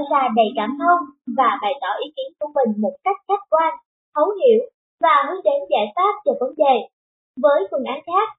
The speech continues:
bạn có thể xử lý kỷ luật với Ly để cô ấy biết rằng việc không cải thiện ngay lập tức các kỹ năng kỹ thuật của mình thì sẽ bị sa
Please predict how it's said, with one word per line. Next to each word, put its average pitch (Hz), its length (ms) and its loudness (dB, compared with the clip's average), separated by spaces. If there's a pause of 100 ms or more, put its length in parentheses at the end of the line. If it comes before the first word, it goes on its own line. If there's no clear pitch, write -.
(240)
bạn 277 160 2 (100)
có 370 140 -6
thể 262 100 0 (180)
xử 247 80 4 (100)
lý 339 80 -6 (100)
kỷ 269 80 -10 (100)
luật 240 160 2 (140)
với 302 100 4 (100)
Ly 349 120 -4 (460)
để 508 80 2 (120)
cô - 80 2 (100)
ấy 554 60 -2 (100)
biết 403 180 0
rằng 285 180 0 (400)
việc 285 220 -2
không 311 200 4
cải 311 160 -4
thiện 240 200 0 (100)
ngay 247 200 0
lập 208 200 -2
tức 415 200 4
các 427 180 2
kỹ 359 80 0 (120)
năng 254 120 -2 (120)
kỹ 226 80 4 (100)
thuật 247 200 2
của 254 180 0
mình 262 120 2 (380)
thì 277 120 6 (200)
sẽ 233 60 0 (120)
bị 220 80 2 (180)
sa 254 100 -2